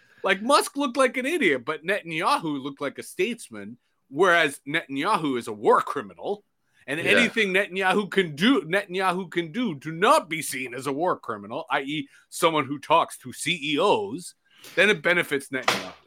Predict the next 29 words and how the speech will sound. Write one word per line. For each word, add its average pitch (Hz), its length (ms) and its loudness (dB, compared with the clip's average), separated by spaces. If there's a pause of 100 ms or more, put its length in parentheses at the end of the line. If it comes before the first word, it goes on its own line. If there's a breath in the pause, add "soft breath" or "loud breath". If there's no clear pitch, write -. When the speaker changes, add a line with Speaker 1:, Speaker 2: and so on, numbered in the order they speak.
(160)
Speaker 2:
See, 214 280 4
see, 220 220 2
and 170 100 6
I 196 140 6
don't 180 280 4
think 180 240 2
that 156 120 -2
Netanyahu 131 520 -2
looked 120 200 -4
like 104 180 0
a 98 60 -6
statesman. 85 800 -6 (180)
Biden 104 680 0
not 120 460 0
inviting 90 960 -4 (120)
Musk 87 560 -8 (400 soft breath)
to 113 220 -2
this 104 200 -2
whatever 107 340 -2
summit 95 500 -6
he 95 240 -8
just - 320 -10
is - 180 -12
holding, 87 540 -8 (260 soft breath)
that 123 320 0
is - 200 -2
being 85 300 -8
a 73 60 -12
statesman, - 600 -10